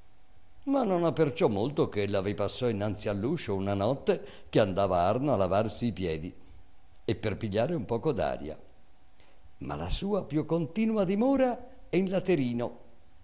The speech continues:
Ben vanno perciò de suoi sergenti spesso da turno, e tutti, a dimostrazion della maggioranza di lei, portano la verga e il piombino. De suoi baroni si veggon per tutto assai,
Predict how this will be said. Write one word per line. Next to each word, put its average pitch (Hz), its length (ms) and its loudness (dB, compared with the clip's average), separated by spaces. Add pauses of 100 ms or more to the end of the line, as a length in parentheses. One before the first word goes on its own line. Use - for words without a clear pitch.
(680)
Ben 208 240 4
vanno 90 400 2
perciò 87 460 -6
de 82 140 -2
suoi 90 240 -4
sergenti 87 720 -4
spesso 104 500 -6
da 107 140 -2
turno, 117 520 -4 (720)
e - 240 -8
tutti, - 540 -6
a 95 80 -2
dimostrazion 101 800 -2
della 98 200 0
maggioranza 92 680 -2
di 73 120 -6
lei, 147 300 0 (600)
portano 76 480 -4
la 117 100 2
verga 202 560 4
e 180 80 4
il 190 80 2
piombino. 78 540 -2 (1200)
De 233 140 -2
suoi 254 260 2
baroni 185 480 6
si 135 200 0
veggon 131 440 0
per 113 200 -2
tutto 117 280 -2
assai, 67 480 -2